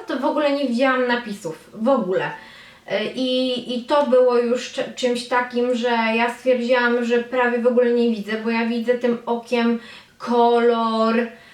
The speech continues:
natężenie kolorystyczne, widzę, że się dużo rzeczy rusza, ale na tym oku, co mi teraz lekarze stwierdzili, jest bardzo silny astygmatyzm,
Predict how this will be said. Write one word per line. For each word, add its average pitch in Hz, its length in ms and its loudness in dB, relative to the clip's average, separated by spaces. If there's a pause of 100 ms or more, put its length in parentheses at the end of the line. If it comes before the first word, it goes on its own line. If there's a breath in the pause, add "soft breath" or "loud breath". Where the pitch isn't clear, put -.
(160 loud breath)
natężenie 240 720 2
kolorystyczne, 233 800 0
widzę, 233 300 2
że 233 100 -2
się 240 140 -4
dużo 233 340 0
rzeczy 240 480 2
rusza, 247 760 2
ale 226 340 0
na 233 220 2
tym 190 300 0
oku, 254 440 0
co 240 360 2
mi 226 400 2
teraz 226 380 -2
lekarze 226 480 -2
stwierdzili, 226 760 -4
jest 233 240 2
bardzo 240 400 2
silny 220 420 0 (100)
astygmatyzm, 233 960 0